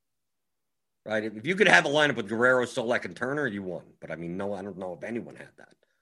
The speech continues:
But look at the point totals. I mean, on hundred eighty-six won,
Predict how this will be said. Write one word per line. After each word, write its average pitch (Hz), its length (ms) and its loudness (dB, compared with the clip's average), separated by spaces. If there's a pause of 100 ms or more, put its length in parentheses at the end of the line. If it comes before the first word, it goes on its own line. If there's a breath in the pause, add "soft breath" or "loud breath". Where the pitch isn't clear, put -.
(1000)
But 123 80 -4
look 180 160 -2
at 196 60 -2
the 254 80 -4
point 262 280 -4
totals. 82 380 -8
I 104 60 -6
mean, 120 320 -4
on 123 180 -6 (1300)
hundred 170 380 -2
eighty-six 170 480 -4
won, 214 440 -8